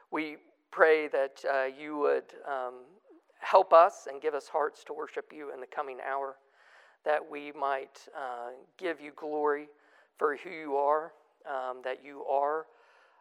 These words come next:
uh, righteous and a perfect judge who is bringing and pouring out your wrath upon sin, but that you're also gracious and merciful. And you've taken,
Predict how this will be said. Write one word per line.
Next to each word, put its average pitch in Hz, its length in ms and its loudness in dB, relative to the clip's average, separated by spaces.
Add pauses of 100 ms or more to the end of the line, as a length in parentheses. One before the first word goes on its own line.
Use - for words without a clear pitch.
uh, 120 420 0
righteous 151 680 2 (160)
and 131 100 -10
a 127 60 -4
perfect - 520 -6
judge 143 500 -4
who 135 160 -12
is 123 120 -10
bringing 139 600 -8
and 117 120 -20
pouring 135 380 -4
out 127 200 -4
your 120 140 -12
wrath 123 440 -2
upon 120 360 -8
sin, 131 420 -10 (600)
but - 200 -2
that 135 300 -2
you're 139 180 -4
also 135 480 -2
gracious 139 520 -6
and 120 120 -10
merciful. 139 520 -6 (1080)
And 165 160 -2
you've 139 240 -12
taken, 139 560 -6